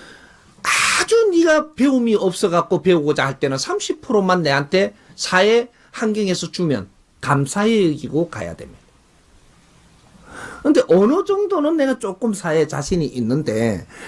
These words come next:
그래도 내가 좀 모질된다. 그럴 때는 칠십 프로 를 사회 이, 그, 환경에서 내한테 그 뒷바라지를 해주면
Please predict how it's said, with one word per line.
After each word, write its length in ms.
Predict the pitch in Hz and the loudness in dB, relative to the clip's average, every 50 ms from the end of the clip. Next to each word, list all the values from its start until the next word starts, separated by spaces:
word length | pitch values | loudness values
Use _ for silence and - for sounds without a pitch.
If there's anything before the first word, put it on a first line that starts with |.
| - - | -14 -8
그래도 640 | - - 165 165 170 185 214 220 - 339 359 370 370 | -2 2 4 4 4 4 2 2 0 0 0 0 0
내가 260 | 330 262 247 262 - | 0 0 0 -2 -2
좀 180 | - 226 190 143 | -2 -2 0 0
모질된다. 720 | 131 131 131 156 147 147 131 117 113 117 110 - - - | -2 -2 -2 -2 -2 -2 -2 -2 -2 -4 -4 -4 -8 -6
그럴 300 | - - 262 285 277 262 | -2 0 2 2 0 0
때는 300 | - 220 196 208 226 - - - _ _ _ - - - - - - _ _ _ - | 0 0 2 2 0 0 -2 -8 _ _ _ -20 -20 -20 -20 -20 -20 _ _ _ -6
칠십 460 | - - - 392 - - 415 - - | -2 0 0 0 0 0 -2 -2 -4
프로 560 | - - 302 285 247 220 220 233 254 254 - - _ _ | -4 -4 0 2 2 2 4 2 2 0 -2 -8 _ _
를 160 | - 175 185 185 | -2 0 0 0
사회 560 | - - - 165 165 180 185 180 175 - _ - | 0 0 0 2 2 2 2 2 0 -4 _ -4
이, 340 | 160 165 165 160 151 - - | 0 2 2 2 2 -2 -2
그, 140 | - 170 151 | 0 0 2
환경에서 640 | - 170 147 175 165 147 165 156 151 139 135 - 156 | 2 0 0 0 0 0 0 0 2 0 0 2 0
내한테 480 | 131 127 127 131 139 139 - 156 143 - | 2 2 2 2 0 2 0 0 0 2
그 340 | - 151 139 123 107 - - | 2 2 4 4 2 -2 -6
뒷바라지를 640 | - 143 143 - - 143 139 127 113 135 139 165 185 185 | -10 -10 -6 -2 -2 0 0 0 -2 0 0 2 2 2
해주면 540 | 185 180 180 131 110 110 139 147 123 92 | 0 0 -2 -2 -2 0 0 0 0 -2